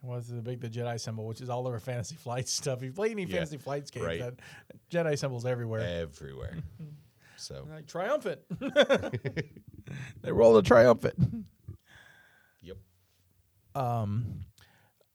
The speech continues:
Speaker 1: I was surprised to see, uh, l-, as less Finn as we got. I guess they were like, "Oh yeah, he's really, really hurt."
Speaker 2: He's convalescing.
Speaker 1: And it's like, <sighs> I knew he was hurt, but I didn't think he was like, I wonder how hurt he's gonna be in the movie.
Speaker 2: I don't know. Maybe this is his. Maybe he's gonna.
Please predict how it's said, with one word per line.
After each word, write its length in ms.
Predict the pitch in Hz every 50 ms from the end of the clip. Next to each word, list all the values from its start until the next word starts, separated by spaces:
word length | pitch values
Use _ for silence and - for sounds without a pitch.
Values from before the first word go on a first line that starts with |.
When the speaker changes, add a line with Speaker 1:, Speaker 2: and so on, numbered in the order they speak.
| _ _ _ _ _ _ _ _ _ _ _ _ _ _ _ _ -
Speaker 1:
I 120 | 160 180
was 180 | 185 196 185 -
surprised 420 | 202 180 - 196 185 196 214 202
to 100 | 202 202
see, 380 | - 196 180 170 165 151 139 - -
uh, 260 | 131 139 131 123 120 110
l-, 300 | 120 135 135 131 - - - - - - 110
as 220 | 139 147 147 -
less 240 | 143 147 147 - -
Finn 260 | - - 143 139 143
as 140 | 156 156 151
we 100 | 165 165
got. 300 | 160 165 170 180 - -
I 60 | 143
guess 240 | 143 160 160 - -
they 160 | 156 147 143
were 120 | 139 139 135
like, 240 | 131 123 123 123 175
"Oh 80 | 190
yeah, 120 | 208 214 190
he's 180 | 185 214 208
really, 220 | 202 214 208 208 202
really 240 | 196 202 196 190 185
hurt." 280 | 175 190 185 156 - -
Speaker 2:
He's 140 | - 160 -
convalescing. 680 | 165 143 240 233 214 208 190 185 170 - - 92 78 64 - - - - - - -
Speaker 1:
And 160 | - 160 156 156
it's 100 | 151 143
like, 420 | 147 143 139 135 135 - 220 - - - - - -
<sighs> 160 | - - - -
I 120 | - 165
knew 180 | 170 208 262 269
he 60 | 165
was 180 | 117 104 107 -
hurt, 240 | 180 202 175 107
but 100 | 107 139
I 40 | 180
didn't 160 | 196 175 170
think 140 | 170 175 170
he 60 | 165
was 80 | 147 139
like, 220 | 139 127 120 - - -
I 40 | - - - - - - _ -
wonder 160 | 214 214 202
how 160 | 196 202 190
hurt 280 | 170 - - 185 190 180
he's 180 | 170 185 156 165
gonna 160 | 165 147 127
be 160 | 139 170 180
in 80 | 151 131
the 80 | 120
movie. 360 | 120 117 113 110 107 110 104 123 - - - - - - - - -
Speaker 2:
I 80 | 69
don't 100 | 71 82
know. 120 | 104 143 156
Maybe 400 | 104 78 76 73 80 80 82 80
this 260 | 80 87 85 - -
is 100 | 87 87
his. 240 | 101 95 87 87 87
Maybe 260 | 87 87 87 90 92
he's 260 | 95 95 90 85 85
gonna. 380 | - - 90 82 78 78 78